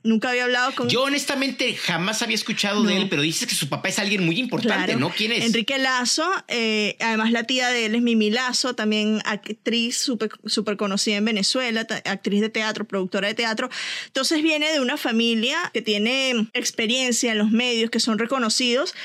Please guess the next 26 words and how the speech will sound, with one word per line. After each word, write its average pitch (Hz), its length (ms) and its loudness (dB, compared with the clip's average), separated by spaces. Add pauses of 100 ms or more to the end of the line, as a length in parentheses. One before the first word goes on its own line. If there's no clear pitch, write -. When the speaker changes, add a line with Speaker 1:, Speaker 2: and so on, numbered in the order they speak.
(380)
Speaker 1:
y 247 160 0
con 233 460 2
Lazo, 269 380 0
Andrés 247 280 0
Lazo, 240 420 0
que 220 160 -2
es 208 120 -2
su 220 80 2
nombre 220 260 2
de 226 80 0
pila, 233 400 0
él 247 960 2
en 247 100 2
Venezuela 214 380 2
lo 247 140 -2
conocemos 214 420 2
bastante 214 500 -2
por 233 300 0
el 190 120 0
canto, 233 280 0
y 277 80 0
además 233 560 0 (180)
él 214 140 -2
hizo 233 180 0
una 285 160 -2
colaboración, 226 1000 0